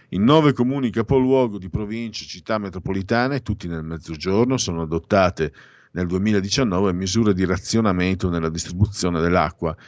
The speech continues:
Nel duemilaventi il sessantasette virgola quattro per cento di persone di quattordici anni, eh, è più è attenta,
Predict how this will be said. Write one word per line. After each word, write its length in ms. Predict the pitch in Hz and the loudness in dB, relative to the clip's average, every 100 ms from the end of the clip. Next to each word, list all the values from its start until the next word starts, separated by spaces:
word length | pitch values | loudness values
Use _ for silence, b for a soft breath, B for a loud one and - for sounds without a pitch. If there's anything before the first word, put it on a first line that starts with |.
| b b | b b
Nel 100 | - | -2
duemilaventi 720 | 104 120 160 160 123 113 127 127 | 4 6 6 6 6 6 2 0
il 60 | |
sessantasette 640 | 120 90 110 104 101 131 113 | -4 -4 -4 -4 -2 -2 0
virgola 300 | 95 90 90 | 0 0 2
quattro 240 | 117 110 | 0 -2
per 140 | 95 95 | -4 -2
cento 260 | 117 107 | -2 -2
di 100 | 90 | -2
persone 420 | 82 87 - 110 | -2 -2 0 0
di 100 | 95 | 0
quattordici 500 | 82 85 101 95 92 120 | -2 -2 -2 -2 0 2
anni, 280 | 135 156 139 - _ | 2 2 0 -2 _
eh, 260 | - 98 95 | -2 2 2
è 120 | - | 2
più 280 | 117 139 139 | 4 8 8
è 60 | 127 | 8
attenta, 840 | 143 - 101 101 98 110 110 110 | 6 0 -2 -2 -2 2 2 0